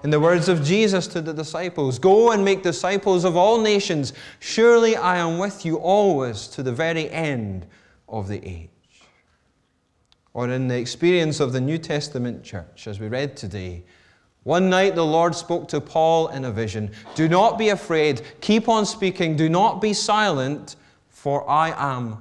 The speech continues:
with you." Each time the Lord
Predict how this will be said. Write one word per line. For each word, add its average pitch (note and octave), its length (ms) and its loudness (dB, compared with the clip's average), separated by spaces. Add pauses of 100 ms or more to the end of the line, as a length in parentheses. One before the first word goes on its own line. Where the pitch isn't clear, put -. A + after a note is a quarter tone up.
with A#2 600 -10
you." E2 200 -10 (1800)
Each F#3 600 -4
time G2+ 840 -6 (480)
the C3 140 -2
Lord F#3 760 0